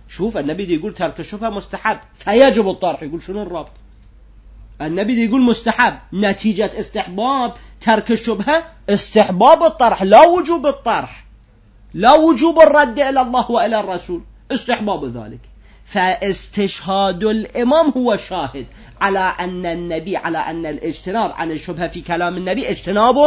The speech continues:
وجوبي. اتضحت القرينة الأولى؟ هاي القرينة الأولى. القرينة الثانية أنه النبي يقول وشبهات بين ذلك فمن ترك الشبهات نجا من المحرمات.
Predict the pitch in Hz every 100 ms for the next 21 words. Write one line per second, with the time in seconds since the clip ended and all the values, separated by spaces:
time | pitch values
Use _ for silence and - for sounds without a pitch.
0 | 330 359 - - - 160 139 127 117 113
1 | 113 - 104 50 - - - - - -
2 | - - - - 160 185 208 220 214 214
3 | 226 220 226 226 220 233 262 - - -
4 | - - 202 185 180 170 175 147 135 127
5 | 123 - - - - - 320 311 285 285
6 | 254 226 220 196 185 - 185 233 277 180
7 | 175 220 226 202 170 233 226 - - 139
8 | 165 156 165 151 151 190 196 185 147 139
9 | 151 143 160 262 - - 156 156 156 151
10 | 170 156 165 - 165 - - 190 185 185
11 | 262 302 262 - 202 190 160 170 156 151
12 | 143 139 156 156 165